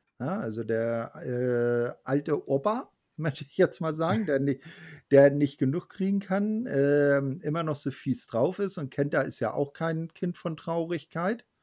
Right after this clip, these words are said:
Ja, äh, und am Ende gewinnt Kenta dann aber, weil er Minoru einen Low Blow verpasst und mithilfe der Seile dann den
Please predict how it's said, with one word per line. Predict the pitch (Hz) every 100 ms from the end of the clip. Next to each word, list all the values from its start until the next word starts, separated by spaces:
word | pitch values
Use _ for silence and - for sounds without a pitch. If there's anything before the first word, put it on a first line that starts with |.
| _ _ - - - _ _ _
Ja, | 127 139 123 -
äh, | 147 147 202
und | 175 143
am | 147 139
Ende | 147 185
gewinnt | 151 147 165
Kenta | - 156 165 156
dann | 147 143
aber, | 151 131 135 135 127
weil | 120
er | 127 123
Minoru | 123 117 120 123 127 120 120 -
einen | 123 117 113
Low | 123 160
Blow | 160 151
verpasst | - 131 - 127 - - -
und | 120 117 117 131
mithilfe | 113 - 120 117
der | 110 101
Seile | 101 101 98
dann | 95 95 92
den | 92